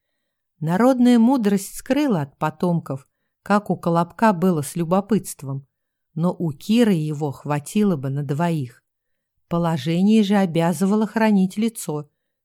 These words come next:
поэтому Новикова решила хранить молчание. Мишель галантно отодвинул стул в гостевой части стола. Кира, поблагодарив, присела.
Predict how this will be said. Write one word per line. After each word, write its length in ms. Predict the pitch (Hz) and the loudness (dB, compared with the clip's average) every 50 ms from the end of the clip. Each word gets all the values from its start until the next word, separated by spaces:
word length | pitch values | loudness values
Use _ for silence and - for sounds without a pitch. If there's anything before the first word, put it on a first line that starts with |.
| _ _ | _ _
поэтому 600 | - 151 151 165 175 175 170 - 151 143 143 147 | -4 -4 -2 0 -2 -2 -2 -4 -4 -4 -4 -4
Новикова 680 | 143 139 151 185 220 214 226 220 - - 240 226 233 226 | -2 -2 0 0 2 2 0 -2 -2 -2 -2 -2 0 0
решила 500 | 220 220 202 - - 226 226 214 214 220 | 0 0 -2 -2 -2 -2 -2 -2 -2 -4
хранить 600 | 214 - - 147 139 131 131 143 170 170 - - | -8 -8 -8 -6 -4 -4 -2 -2 -4 -4 -4 -6
молчание. 840 | 170 160 165 156 - - - 151 135 135 135 131 131 131 131 139 _ _ _ _ _ _ _ _ _ _ _ _ _ _ _ _ _ _ _ _ _ _ _ _ _ _ _ _ _ _ _ _ _ _ _ - | -6 -6 -6 -6 -8 -8 -8 -6 -4 -4 -4 -6 -8 -10 -12 -16 _ _ _ _ _ _ _ _ _ _ _ _ _ _ _ _ _ _ _ _ _ _ _ _ _ _ _ _ _ _ _ _ _ _ _ -2
Мишель 580 | 170 170 175 160 - - - 233 240 247 233 | 0 0 0 0 0 0 2 4 4 4 2
галантно 680 | 185 151 170 170 170 180 196 233 254 233 - - 190 | 2 2 2 2 4 4 4 4 2 0 0 0 0
отодвинул 640 | 175 175 - 165 160 151 156 156 180 170 156 151 139 131 | 0 2 2 0 0 0 0 2 2 2 2 0 -2 -4
стул 420 | - - - - 214 240 254 220 | -8 -8 -4 -2 0 0 0 0
в 80 | 180 156 | -2 -2
гостевой 560 | 151 147 - - - 160 143 135 156 180 190 | -4 -4 -6 -6 -6 -6 -4 -2 -2 -2 -2
части 480 | 190 - - 165 160 160 - - - | -4 -4 -4 -4 -4 -4 -6 -10 -12
стола. 640 | - - - - - 160 156 156 151 147 143 135 - _ _ _ _ _ _ _ _ _ _ _ _ | -12 -12 -10 -8 -6 -4 -4 -4 -4 -6 -8 -10 -12 _ _ _ _ _ _ _ _ _ _ _ _
Кира, 360 | - - 175 170 160 180 190 | -6 -2 -2 0 0 -2 -2
поблагодарив, 880 | - 233 220 202 240 226 226 220 233 202 226 220 226 226 220 214 - - | 0 0 2 4 4 4 4 4 4 4 4 4 4 4 2 0 -2 -4
присела. 720 | 247 240 240 - - - 175 160 156 147 139 143 143 - | -4 -4 -4 -4 -4 -4 -2 -2 -2 -2 -4 -6 -8 -10